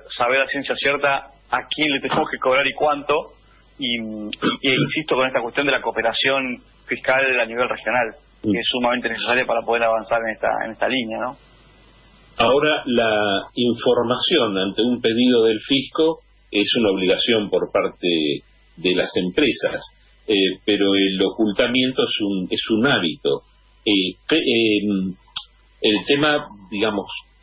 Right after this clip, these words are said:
Speaker 2: eh, entre otras cosas, lo que haría falta es, eh, mayor fuerza por parte de las autoridades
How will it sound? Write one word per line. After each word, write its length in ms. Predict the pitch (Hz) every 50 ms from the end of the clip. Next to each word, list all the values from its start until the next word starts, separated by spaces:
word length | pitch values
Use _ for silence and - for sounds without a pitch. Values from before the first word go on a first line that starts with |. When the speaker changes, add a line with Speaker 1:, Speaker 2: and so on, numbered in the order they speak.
| _ _ _ -
Speaker 2:
eh, 60 | 101 90 - - 104 101
entre 200 | 98 90 107 123
otras 220 | 127 - - - -
cosas, 300 | 131 127 131 143 127 110
lo 100 | 110 104
que 80 | - 123
haría 200 | 104 117 117 -
falta 440 | - 120 120 127 131 123 - 135 127 104
es, 260 | 98 107 113 104 - -
eh, 240 | 107 95 92 87 -
mayor 500 | 87 92 95 95 92 - - 139 135 139 - -
fuerza 500 | - 127 123 135 131 - - 160 147 -
por 200 | - - 87 -
parte 300 | - 104 98 101 - -
de 160 | 98 87 85 82
las 160 | 82 - -
autoridades 880 | 90 85 82 - - 87 90 90 95 107 123 123 120 123 123 123 -